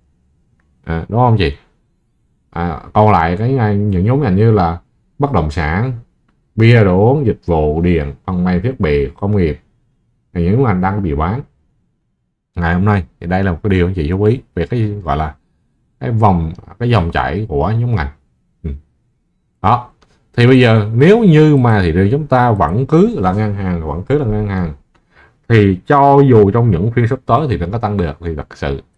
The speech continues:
nó đang lặp lại rất giống cái giai đoạn của thị trường ở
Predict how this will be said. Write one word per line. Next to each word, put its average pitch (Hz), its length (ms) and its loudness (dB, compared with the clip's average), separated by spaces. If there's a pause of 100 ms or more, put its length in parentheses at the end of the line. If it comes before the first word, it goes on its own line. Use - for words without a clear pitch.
(640)
nó 147 200 0
đang 123 320 0
lặp 98 260 0
lại 71 260 0
rất - 220 -4
giống 160 400 -2 (200)
cái 123 120 -4
giai 120 120 -2
đoạn 71 360 0
của 82 340 -2
thị 90 160 -2
trường 85 220 -2
ở 80 440 -4